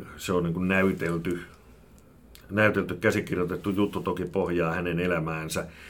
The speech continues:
johon liittyen on ihan tässä hiljattain tullut elämänkertakin, ja Suomikin on esillä, ja samassa yhteydessä mainitaan alkoholi.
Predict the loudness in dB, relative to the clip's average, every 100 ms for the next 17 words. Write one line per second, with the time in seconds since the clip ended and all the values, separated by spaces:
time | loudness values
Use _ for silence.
0 | -18 -10 0 4 6 6 4 0 0 0
1 | -2 -6 -12 -20 -20 -14 -10 -8 -8 -6
2 | -4 -2 -2 -2 -4 -4 -4 -2 -2 -2
3 | -6 -18 -20 -20 -20 -6 2 4 4 0
4 | 0 -2 0 -4 -4 -4 -4 -6 -8 -6
5 | -4 -2 -4 -6 -6 -4 -4 -4 -8 -6
6 | -2 0 0 0 0 -2 -2 -4 -4 -4
7 | -6 -4 -6 -4 -2 -2 -2 -2 -2 -2
8 | -2 -2 -6 -6 -6 -8